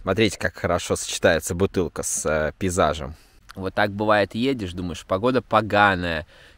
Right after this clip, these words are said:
это граница, там люди всё болтают, украинцы им, блядь, не нравится, ещё им чё-то там не нравится.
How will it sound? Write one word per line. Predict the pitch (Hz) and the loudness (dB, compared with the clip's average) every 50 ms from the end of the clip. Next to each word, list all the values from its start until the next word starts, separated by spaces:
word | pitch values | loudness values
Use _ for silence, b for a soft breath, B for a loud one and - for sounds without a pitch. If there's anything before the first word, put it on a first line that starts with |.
| b | b
это | - 107 - 110 | -10 -6 -4 -4
граница, | 104 90 - 101 104 113 120 113 117 131 123 - - 113 | -4 -4 -2 -2 0 0 0 0 -2 -2 -4 -6 -8 -8
там | - - 113 120 120 | -4 -2 -2 -2 -2
люди | 107 98 110 113 123 120 120 | -2 -2 -2 -2 -4 -4 -6
всё | 107 - - - 113 | -8 -8 -6 -6 -6
болтают, | 117 104 107 107 127 123 - - 113 110 113 123 123 117 117 117 - - - | -2 0 2 2 2 0 -2 -2 0 2 2 2 2 0 -2 -4 -8 -10 -12
украинцы | 101 - - 110 113 120 120 127 127 - - 120 | -8 -2 0 2 2 2 0 -4 -6 -6 -6 -6
им, | 117 113 | -4 -4
блядь, | 110 113 110 - - | -2 -4 -4 -4 -4
не | 120 | -4
нравится, | 120 117 104 98 113 127 123 110 - - | -2 0 2 4 4 2 2 -4 -6 -6
ещё | 120 117 - - - 110 | -6 -6 -6 -4 -2 -2
им | 127 135 | -2 -2
чё-то | 123 - - 117 117 110 | -4 -6 -6 -4 -4 -4
там | - 113 113 117 | -4 -4 -4 -4
не | 113 113 | -2 -2
нравится. | 117 113 110 110 117 110 107 107 - - - 110 101 | -2 -2 0 0 0 0 -2 -4 -6 -8 -6 -6 -6